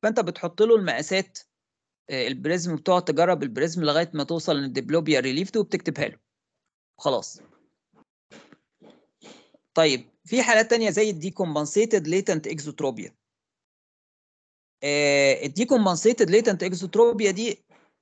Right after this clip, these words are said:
آه، المفروض الأول إن هو يبقى Investigated من ناحية النيورولوجي. يعني هو عيان جاي لك بأكوايرد سكوينت، والسكوينت ده اكزو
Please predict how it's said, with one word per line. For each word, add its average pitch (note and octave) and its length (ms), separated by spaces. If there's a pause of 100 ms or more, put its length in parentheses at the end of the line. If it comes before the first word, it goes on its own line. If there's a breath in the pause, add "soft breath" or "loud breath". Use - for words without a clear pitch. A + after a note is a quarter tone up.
آه، D3+ 220
المفروض E3 460
الأول A3+ 380
إن F3 100
هو G3+ 120
يبقى G3 340
Investigated D3+ 800 (580)
من C#3+ 120
ناحية G3 300
النيورولوجي. D#3 680 (500 soft breath)
يعني B2 200
هو E3 120
عيان D3+ 380
جاي E3+ 180
لك F#3+ 120
بأكوايرد D3+ 760
سكوينت، D#3+ 500 (560)
والسكوينت D3+ 600
ده D#3+ 300
اكزو F3 320